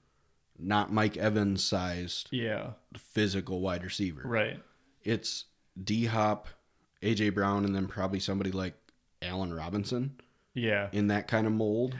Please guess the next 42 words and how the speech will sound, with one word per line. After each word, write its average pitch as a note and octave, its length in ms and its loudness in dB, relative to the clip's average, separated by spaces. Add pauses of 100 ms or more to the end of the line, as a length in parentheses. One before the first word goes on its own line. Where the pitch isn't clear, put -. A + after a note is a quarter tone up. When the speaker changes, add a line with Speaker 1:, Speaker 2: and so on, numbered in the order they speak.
Speaker 2:
You C#3 100 0
would D3 120 2
Speaker 1:
That - 40 0
Speaker 2:
think F#3+ 280 -2
D D3 180 0
K, A2+ 220 -2
but G#2 200 -8
D C#3 120 -4
K C3+ 140 -4
is A2+ 120 -6
kind A#2 160 -4
of G#2+ 100 -8
a G2 40 -8
bitch. G#2+ 500 -6 (400)
Speaker 1:
Yeah. F2 380 -4 (680)
Also, G2+ 260 0
D G2 180 0
K F#2 160 0
is D#2+ 260 -6 (220)
terrifyingly E2+ 600 -6
big. E2 360 -10 (540)
Speaker 2:
Yeah, D3 220 4
but B2+ 120 0
he C3 100 2
doesn't D#3 360 -2 (120)
use A2+ 440 -4
his G2 160 -4
physi-, G#2+ 420 -6
he C#3+ 160 2
only G#3 220 0
uses F#3 260 2
his D3 160 -2
physicality C3+ 720 2
after A2+ 220 -2
the - 80 -12
play's G#2 340 -4
over. - 300 -14 (1600)
Speaker 1:
Or D#3 180 6
when C#3 120 8
he's A2+ 140 4
chasing G2+ 400 4
down F#2+ 380 -2